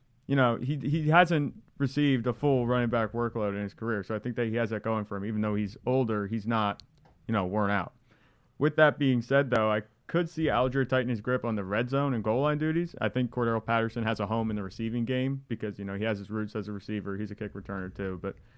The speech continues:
he, he's a running back, but he's not a pure running back. I think he'll handle the catching side of things. Um, he's proven too much for him to be relegated to kinda taking the back seat, I think.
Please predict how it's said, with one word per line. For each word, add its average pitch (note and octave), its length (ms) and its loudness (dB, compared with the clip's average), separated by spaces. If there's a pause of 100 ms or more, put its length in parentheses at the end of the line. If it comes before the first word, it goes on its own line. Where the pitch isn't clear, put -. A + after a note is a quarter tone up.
(240)
he, D3 180 -2
he's E3+ 240 0
a F3+ 40 2
running D#3+ 280 4
back, A2+ 320 2
but B2 100 -2
he's A#2 180 -2
not B2 340 2 (800)
a A2 120 0
pure C3+ 300 2
running G2 180 -2
back. F2+ 160 -6
I G2 80 -6
think G#2+ 160 -6
he'll G#2 280 -4
handle G#2+ 280 -2
the F#2+ 80 -6
catching G2 460 -4 (380)
side G2+ 240 -2
of F2 80 -12
things. F#2+ 260 -12 (580)
Um, A2+ 520 4
he's C#3 160 0
proven A#3+ 300 4
too F#3+ 120 0
much D#3 220 4
for D3 140 0
him C#3 80 2
to C3 80 2
be A#2+ 140 0
relegated B2 480 2
to - 80 -6
kinda A#2+ 180 0
taking A#2 300 0
the G2+ 80 0
back G#2+ 280 0
seat, A2 320 -4
I C#3 120 -2
think. D3+ 280 -2